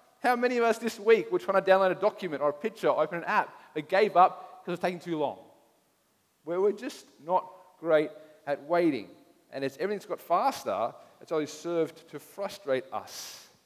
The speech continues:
And I'd say that I don't think this is great for our souls. We are impatient. And it's hard because we live in a world where we often don't know what is coming next. We often don't know, uh, how life is gonna be for us. And often we are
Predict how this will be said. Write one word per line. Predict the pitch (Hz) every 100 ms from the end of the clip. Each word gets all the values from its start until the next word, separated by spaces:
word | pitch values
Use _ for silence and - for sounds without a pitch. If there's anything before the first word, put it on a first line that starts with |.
| _ _ _ _
And | 185
I'd | 180
say | - 180
that | 202 -
I | 165
don't | 190 240 202
think | 208
this | 190
is | 165
great | 254 190
for | - 180
our | 180
souls. | 233 220 120 - _ _ _ _ _ _ _ _
We | 139 156
are | 156 143
impatient. | 175 - - 302 - 110 - _ _ _ _ _ _ _ _ _ _ _ _
And | 202
it's | 202
hard | 302
because | 247 - 220 - - - - _
we | 214
live | 220 269
in | - 202
a | 190
world | 165 208 254 196 156
where | 185 190 185
we | 180 185
often | 185 226 220 202
don't | 190 190 180
know | 165 196
what | 175 180
is | 165
coming | - 170 170
next. | 220 - - - 165
We | 160
often | 185 185 185 175 - _ _
don't | 175 170 175 165
know, | 185 185 175 165
uh, | 160 156
how | 127 - 170 170 165
life | 151 175 165
is | 156
gonna | 180 170
be | 202 302
for | - 170
us. | 120 101 -
And | 151
often | 151 254 - 165
we | 175
are | 165